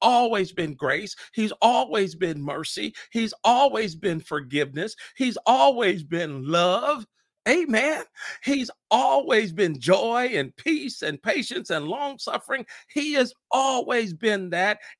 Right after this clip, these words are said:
and he has never been that. John ten ten is called the, I, uh, Charles Capps used to call this the dividing line of the Bible. It, it divides to let you know where God is always at and where God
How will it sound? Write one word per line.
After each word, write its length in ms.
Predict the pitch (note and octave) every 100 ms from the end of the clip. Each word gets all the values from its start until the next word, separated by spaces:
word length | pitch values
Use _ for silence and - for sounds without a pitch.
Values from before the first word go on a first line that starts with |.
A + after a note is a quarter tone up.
| -
and 200 | A#3 A3
he 260 | G#3+ B3+
has 260 | A#3 A#3+ G#3
never 480 | B3 D4+ C#4+ B3 C#4
been 420 | B3 D#4+ D#4+ C#4
that. 200 | F3 - _ _ - -
John 300 | C4 D#4+ D4+
ten 260 | C4+ B3+ A#3+
ten 260 | B3 A#3+
is 140 | G3 F3
called 300 | G#3 G#3+ F#3
the, 100 | E3+
I, 140 | C3 G3 -
uh, 60 | C3+
Charles 320 | - - A3
Capps 300 | - A3 G3
used 200 | F#3 F#3+
to 80 | F3
call 280 | - G#3 F#3+
this 260 | F3+ F3+ - - -
the 140 | F#3
dividing 640 | D#3+ D3 C3 F#3 A3+ A#3 A3+
line 300 | G#3+ G#3 G#3+
of 120 | G3+
the 80 | F3
Bible. 440 | G3 G3 - _ _ _ _ _ _
It, 200 | G3 F3+ -
it 240 | F#3+ G3 C#3+
divides 880 | D#3 C3 A#2+ F#3 A#3+ B3 A#3+ B3 - _ -
to 120 | F#3
let 440 | E3 A3 A3+ -
you 140 | B3 G3+
know 240 | G3 G#3
where 240 | E3 E3 C#3+
God 480 | C3 G3+ B3 A#3
is 100 | A#3+ -
always 720 | A3 A#3 A#3 A3 A3+ A3+ - _ _ G#3+
at 340 | F3+ E3 - - - -
and 280 | E3 D#3 C#3+
where 280 | F#3+ G3+ F3
God 440 | E3+ F#3+ F#3+